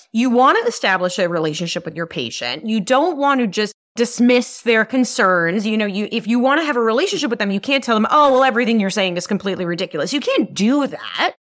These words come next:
And then a lot of times we know people do unfortunately have these chronic illnesses, chronic pain, and, you know, they're struggling to find a treatment and they're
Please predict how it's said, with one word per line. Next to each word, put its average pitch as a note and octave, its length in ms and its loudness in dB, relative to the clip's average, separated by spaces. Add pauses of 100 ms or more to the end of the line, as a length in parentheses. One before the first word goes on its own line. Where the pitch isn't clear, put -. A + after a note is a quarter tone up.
And D4+ 120 2
then F#4+ 80 2
a F#4+ 80 2
lot F#4+ 240 0
of C5+ 60 0
times D4+ 300 -2
we E4 100 2
know A#4 140 2
people C4+ 360 -2
do B3+ 260 0
unfortunately A#3+ 520 0
have G#3+ 160 0
these E3+ 180 -8
chronic G#3+ 640 -2
illnesses, F#3 640 -2
chronic G#3 560 0
pain, E3+ 440 -2
and, F3 160 -2
you F3+ 40 -2
know, F3+ 120 0
they're E3 160 -2
struggling G#3+ 560 -2
to C4 80 -6
find A#3+ 200 0
a B3+ 60 2
treatment F3 480 -4
and D#3 140 -2
they're D#3 200 -2